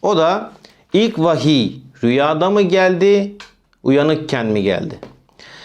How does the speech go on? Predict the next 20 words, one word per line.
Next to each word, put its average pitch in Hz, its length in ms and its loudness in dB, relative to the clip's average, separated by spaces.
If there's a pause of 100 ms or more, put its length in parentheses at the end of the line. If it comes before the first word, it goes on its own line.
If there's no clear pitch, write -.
(400)
İbn 160 220 0
Kesir 202 600 0
adlı 151 500 0
büyük 180 220 2
alim 143 520 0 (380)
El 160 260 -2
Bidaye 165 600 2
ve 151 260 2
Nihaye 143 540 0
adlı 135 320 -4
eserinde 127 560 0
şunu 151 260 0
naklediyor 104 600 0
bizlere. 90 380 -4 (720)
Peygamberlere 175 800 0
vahiy 185 520 0 (260)
ilk 214 280 0
defa 135 460 0
rüyalarında 139 720 0
gelir, 190 520 0